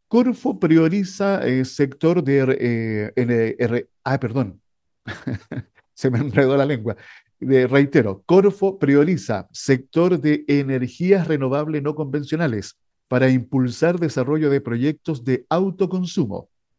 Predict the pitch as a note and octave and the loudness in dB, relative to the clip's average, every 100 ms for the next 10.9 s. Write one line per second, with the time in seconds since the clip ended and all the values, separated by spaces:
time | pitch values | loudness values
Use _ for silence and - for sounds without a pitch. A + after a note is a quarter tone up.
0 | _ - G2+ D3+ - F3+ D#3+ D#3+ C#3+ F3+ | _ -14 2 2 4 0 0 0 0 2
1 | E3 A#2 A#2+ B2+ B2+ B2+ B2+ C3 F#3 - | -2 -2 -2 -2 -2 0 2 0 -2 -8
2 | _ _ _ C3+ - F#3+ D3+ D3+ D#3+ D3 | _ _ _ -6 -2 2 4 2 -2 -4
3 | B2+ C#3 C3+ C3 C3 B2 A#2+ B2 C#3 - | -4 -2 -4 -2 -4 -4 -4 -4 -6 -4
4 | C3 B2+ C3+ A#2+ A2 D3 D3+ - A#2 A2+ | -2 0 -2 -4 -2 -2 -2 -4 -2 -2
5 | A2 - G3+ - - A#2+ - E3 - D#3 | -2 -2 -2 -4 -4 -4 0 -2 0 -4
6 | A2+ B2 A2+ A#2 G#3+ - F#3+ F3 D#3+ D3+ | -2 -4 -4 -4 -4 -2 -4 -4 -6 -6
7 | F#3 F3+ D3 C#3+ - _ - _ - C#3+ | -6 -4 -4 -4 -8 _ -20 _ 0 2
8 | C#3+ C#3 C3+ D3 E3+ - F3+ D3 C3 D#3+ | 4 2 -2 -2 -4 2 2 2 0 0
9 | D#3 D3+ D#3 D3 - F#3+ F#3 C#3+ - D3+ | 0 -2 -2 -4 -2 -2 -2 -4 -4 -4
10 | D#3+ C#3+ C3 C3 D3+ B2 A#2+ B2 C3 | -4 -4 -4 -4 -6 -4 -2 -2 -4